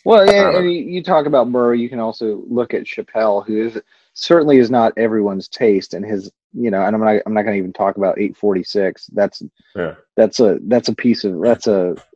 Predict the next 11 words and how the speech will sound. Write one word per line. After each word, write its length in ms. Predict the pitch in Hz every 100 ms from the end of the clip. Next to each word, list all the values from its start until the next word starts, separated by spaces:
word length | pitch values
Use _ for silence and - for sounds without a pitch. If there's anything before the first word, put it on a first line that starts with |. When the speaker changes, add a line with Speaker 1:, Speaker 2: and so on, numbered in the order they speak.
| -
Speaker 1:
that's 200 | 104 -
a 60 | 95
Picasso 720 | - - 92 - 87 82 82 _ -
that 200 | 95 82 _
probably 380 | - 98 92 90 85 - _ _ _ _ 131 -
Speaker 2:
A 20 |
hundred 300 | 117 107 95
Speaker 1:
needs 60 | 92
to 60 | 95
have, 200 | 90
Speaker 2:
percent. 60 | 85